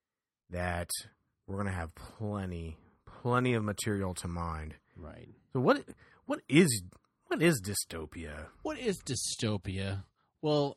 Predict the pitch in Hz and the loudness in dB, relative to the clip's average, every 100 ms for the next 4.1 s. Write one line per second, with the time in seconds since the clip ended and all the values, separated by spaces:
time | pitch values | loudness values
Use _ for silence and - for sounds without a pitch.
0 | - 170 233 190 - 123 - - 160 160 | -2 0 0 -2 -2 -2 -4 4 10 12
1 | 143 120 - 101 92 90 87 - - 92 | 12 8 4 2 0 -4 -6 -8 -6 -6
2 | 87 90 85 101 - _ _ _ _ 151 | -6 -6 -6 -8 -10 _ _ _ _ 0
3 | 175 165 113 104 98 107 110 113 127 98 | 2 0 0 0 2 2 4 4 2 0